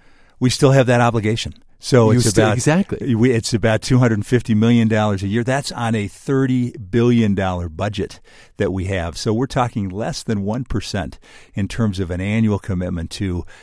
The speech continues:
Speaker 1: this problem with our roads. Longer term, maybe we do need to look at some new forms of, uh, of funding, but right now, this is the right solution, I believe.
Speaker 2: You've said roads a lot. What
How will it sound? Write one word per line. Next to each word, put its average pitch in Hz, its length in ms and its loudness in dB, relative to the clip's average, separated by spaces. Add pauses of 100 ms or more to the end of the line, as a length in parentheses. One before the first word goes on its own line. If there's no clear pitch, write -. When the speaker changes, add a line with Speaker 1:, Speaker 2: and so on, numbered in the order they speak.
(120)
Speaker 1:
this 117 360 -2
problem 95 540 -4
with 85 180 -8
our 87 140 -4
roads. 82 400 -8 (300)
Longer 170 300 0
term, 156 260 0
maybe 156 200 2
we 135 180 2
do 131 180 4
need 135 160 4
to 110 80 2
look 104 260 0
at 95 320 -2
some 104 480 -2
new 113 160 2
forms 107 460 0
of, 85 260 -8
uh, 90 240 -4
of 90 100 -8
funding, 95 400 -2
but 87 160 -8
right 120 240 -4
now, 98 220 -4
this 95 240 -6
is 95 120 -8
the 90 100 -6
right 90 180 -4
solution, 87 440 -8
I 82 100 -8
believe. 82 380 -10
Speaker 2:
You've 123 180 0
said 113 320 -2
roads 160 500 0
a 151 80 -4
lot. 147 560 -4
What 143 240 -4